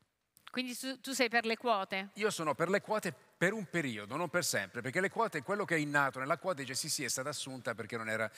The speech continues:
Speaker 1: Mm.
Speaker 2: perché era la quota". Però sai che ti dico? It's ok,
Speaker 1: Mm.
Speaker 2: per un periodo di tempo. Quando poi le quote, quando le pers-, quando le, queste, i, i am-, i consigli di amministrazione diventeranno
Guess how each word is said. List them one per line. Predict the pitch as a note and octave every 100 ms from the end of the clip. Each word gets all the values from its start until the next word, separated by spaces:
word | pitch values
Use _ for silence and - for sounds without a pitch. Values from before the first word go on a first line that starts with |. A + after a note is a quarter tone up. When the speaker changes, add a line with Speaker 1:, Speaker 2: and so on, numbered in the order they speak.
| -
Speaker 1:
Mm. | G3+
Speaker 2:
perché | A#2+ -
era | A2+
la | G#2+
quota". | - G2 F#2
Però | G#2 F#3+ F#3+ - _ _ _
sai | - G3
che | C#3
ti | D#3
dico? | D3 C3+ C3+ -
It's | E3 -
ok, | E3+
Speaker 1:
Mm. | G3 - - _ _ _ _ _ _ _ _ -
Speaker 2:
per | D3
un | D#3
periodo | C#3 C3+ C3
di | A#2+ G#2+
tempo. | G2 F#2+ - - - - _ -
Quando | - A#3+ A#3+ E3+
poi | D3+ C3+
le | A#2 A2
quote, | C3 A#2 A2+ A2
quando | G#2 F#3+ F#3+
le | D3
pers-, | C3 A#2+
quando | - F3+ F3+
le, | C#3+
queste, | D3 C#3 C#3
i, | B2 A#2 B2 A#2+
i |
am-, | C3
i | C#3
consigli | C#3+ B2+ E3
di |
amministrazione | D3 C3+ C#3+ - D#3
diventeranno | B2 A#2+ A#2 B2+ B2+ A2 G#2+ G#2